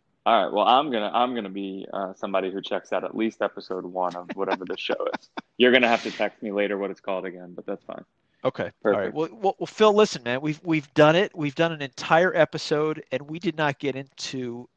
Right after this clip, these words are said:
Speaker 2: any politics whatsoever.
Speaker 1: S-, straight up sports Thursday. I like
Speaker 2: It,
Speaker 1: it.
Speaker 2: it's fun, man. I, I enjoy this, and, and, and, you know, there's a, there's a lot going on in politics right now, and,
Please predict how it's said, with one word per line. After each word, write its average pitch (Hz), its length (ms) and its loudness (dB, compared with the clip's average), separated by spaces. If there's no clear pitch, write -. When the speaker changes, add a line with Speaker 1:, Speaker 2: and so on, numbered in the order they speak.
Speaker 2:
any 123 280 -10
politics 117 720 -4
whatsoever. 87 540 -8
Speaker 1:
S-, - 200 -20
straight - 460 4
up 117 180 2
sports 117 420 0
Thursday. 98 600 -2
I - 80 -2
like 107 200 2
Speaker 2:
It, 180 100 2
Speaker 1:
it. - 180 -14
Speaker 2:
it's 202 220 4
fun, 202 480 2
man. 117 220 -4
I, 160 200 0
I 147 100 2
enjoy 170 380 -2
this, 170 200 0
and, 160 240 -6
and, 143 200 -4
and, 147 200 -4
you 170 140 -8
know, 139 140 0
there's 202 200 2
a, 170 160 6
there's 214 180 2
a 185 60 6
lot 156 360 8
going 139 280 2
on 127 160 0
in 120 60 -6
politics 113 640 -2
right 98 200 -4
now, 101 360 -8
and, 95 140 -16